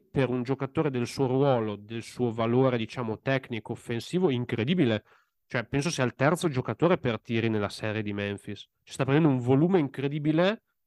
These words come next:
cos-, m-, come se nella sua testa fosse la superstar che la sua bocca suggerisce ai microfoni, no?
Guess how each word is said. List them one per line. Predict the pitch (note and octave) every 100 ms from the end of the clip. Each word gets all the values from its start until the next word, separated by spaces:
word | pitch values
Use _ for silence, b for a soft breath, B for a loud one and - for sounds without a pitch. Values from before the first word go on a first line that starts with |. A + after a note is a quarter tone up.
| _ _ _
cos-, | - F3
m-, | D#3 D#3
come | - G3 F#3
se | D#3+
nella | D3
sua | D3 F3+
testa | F3 E3+ - F#3
fosse | - F3 - C3+
la |
superstar | - D#3 - D#3 - - B2+ D3 D#3
che | -
la | C3
sua | A#2 D3 C3
bocca | C3+ C3+ D3
suggerisce | - B2 A#2+ A2+ G#2+ B2+
ai |
microfoni, | A2 A2+ A2+ G2+ G#2+ G2+
no? | G2 G#2